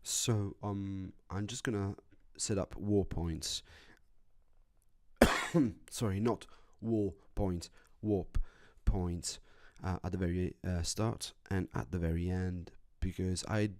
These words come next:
don't really wanna, um, you know, mess with the internal kind of groove too much. If you set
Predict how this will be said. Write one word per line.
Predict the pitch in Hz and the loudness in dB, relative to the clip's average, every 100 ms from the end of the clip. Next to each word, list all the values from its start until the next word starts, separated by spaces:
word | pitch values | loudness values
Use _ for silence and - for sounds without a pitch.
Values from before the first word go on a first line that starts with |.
| - - | -16 -6
don't | 98 | -4
really | 95 90 | -2 -2
wanna, | 87 87 85 85 | -2 -2 -2 -4
um, | 85 85 80 - - - - - - - - - | -4 -8 -10 -14 -18 -20 -20 -20 -18 -16 -18 -6
you | 104 | 0
know, | 92 | 2
mess | 98 98 - - - - - - | 4 4 4 0 -6 -12 -20 -16
with | 104 98 95 90 - | -4 2 2 2 -4
the | 95 95 - | -4 -2 -2
internal | 98 - 104 95 92 90 - | -4 -4 -2 0 0 -2 -4
kind | 101 92 | -6 -6
of | - | -8
groove | - 90 90 87 - - | -10 -6 -2 -2 -6 -10
too | - 92 | -6 -4
much. | 87 82 - - - | -4 -4 -6 -6 -4
If | 95 - | -4 -2
you | |
set | 104 101 95 - - | -4 -2 -4 -6 -12